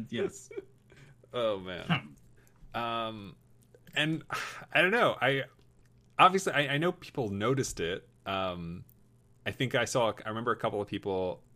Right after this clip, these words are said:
Speaker 2: I think, commenting in their confessionals or maybe in a D M channel about, like, <laughs> you trying to, like, cheat at, at, uh, at Skee-Ball or something, and that's why it happened.
Speaker 1: Oh, wow. Nice. Yeah,
Speaker 2: Uh,
Speaker 1: wow.
Speaker 2: <laughs>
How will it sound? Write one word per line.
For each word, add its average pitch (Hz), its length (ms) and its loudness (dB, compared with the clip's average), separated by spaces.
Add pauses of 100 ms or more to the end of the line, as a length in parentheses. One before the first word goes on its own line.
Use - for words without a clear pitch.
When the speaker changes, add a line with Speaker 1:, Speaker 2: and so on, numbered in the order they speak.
(160)
Speaker 2:
I 101 80 -8
think, 98 180 -10
commenting 95 500 -6
in 90 100 -6
their 90 160 -6
confessionals 90 800 -8
or 85 80 -6
maybe 85 260 -8
in 82 80 -8
a 82 80 -8
D 82 160 -10
M 85 140 -8
channel 85 340 -8
about, 82 320 -6
like, 78 240 -10 (360)
<laughs> - 340 -20
you 110 180 0
trying 107 300 0
to, 107 80 -2
like, 98 180 0
cheat 107 440 0 (180)
at, 92 180 -2 (340)
at, 90 220 -4 (240)
uh, 87 460 -4 (100)
at 95 160 -6
Skee-Ball 110 540 2
or 120 60 -2
something, 120 460 -2
and 95 140 -6
that's 92 180 -2
why 110 200 2
it 123 80 0
happened. 143 560 -4 (720)
Speaker 1:
Oh, 131 80 0
wow. 131 280 6
Nice. 120 320 0 (140)
Yeah, 147 140 4
Speaker 2:
Uh, 113 340 -4 (300)
Speaker 1:
wow. - 640 -4
Speaker 2:
<laughs> - 0 -